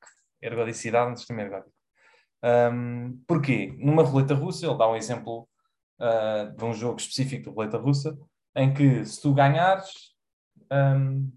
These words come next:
ganhas, eh, cinco mil dólares. Se perderes, morres, não é? Como é óbvio. Não sei se as, as pessoas sabem aqui o que é que é a roleta russa, mas basicamente tens uma arma que tem seis entradas, metes só uma bala nas entradas, giras aleatoriamente,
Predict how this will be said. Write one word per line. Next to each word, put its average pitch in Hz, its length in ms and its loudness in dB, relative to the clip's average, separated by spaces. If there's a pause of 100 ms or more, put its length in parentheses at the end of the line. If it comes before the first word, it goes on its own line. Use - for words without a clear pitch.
(300)
ganhas, 139 560 4
eh, 123 340 -8 (360)
cinco 139 280 0
mil 131 140 4
dólares. 101 480 -2 (1500)
Se - 160 -16
perderes, 139 680 0
morres, 131 320 4
não 107 100 -6
é? 98 60 -8
Como 110 140 -8
é 104 60 0
óbvio. 98 220 -4 (720)
Não 110 100 -6
sei 123 140 -4
se - 120 -6
as, 117 80 -8
as 110 440 -8
pessoas 120 200 -6
sabem 120 260 0
aqui 113 120 -8
o - 20 -10
que 123 80 -6
é - 20 -6
que 135 100 0
é 127 40 6
a - 20 0
roleta 139 240 2
russa, 208 280 -4
mas 127 120 0
basicamente 123 340 0
tens 131 140 -4
uma 135 160 6
arma 156 420 2
que - 80 -16
tem 139 140 0
seis 123 560 0
entradas, 165 760 0
metes 127 280 2
só 123 140 4
uma 123 160 4
bala 123 260 4
nas 123 180 -4
entradas, 160 680 -2
giras 117 320 0
aleatoriamente, 127 760 0